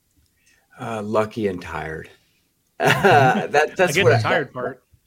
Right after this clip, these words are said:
Speaker 1: Yeah, luck-, lucky and tired. I'm very blessed to do this for a living, to do social media for a living. But, um,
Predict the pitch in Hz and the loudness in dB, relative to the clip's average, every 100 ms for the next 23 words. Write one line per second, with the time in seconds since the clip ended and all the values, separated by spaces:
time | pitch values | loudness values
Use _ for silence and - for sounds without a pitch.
0 | _ - 170 151 131 135 170 190 147 165 | _ 4 6 6 4 4 2 2 0 0
1 | 185 190 175 147 120 113 107 98 131 131 | 0 0 0 0 -4 -2 -2 -2 2 6
2 | 156 185 - 107 104 - - 104 101 98 | 6 2 -4 -4 -4 -8 -16 -14 -12 -12
3 | 95 90 110 104 - 98 92 90 87 87 | -12 -6 -4 -4 -8 -8 -6 -8 -10 -14
4 | 87 98 90 - 98 98 - 98 98 98 | -16 -16 -16 -10 -10 -10 -16 -12 -8 -6
5 | 98 95 92 92 90 - _ - _ - | -6 -6 -6 -6 -8 -12 _ -20 _ -6
6 | 110 104 107 104 98 - | -6 -4 -6 -4 -6 -10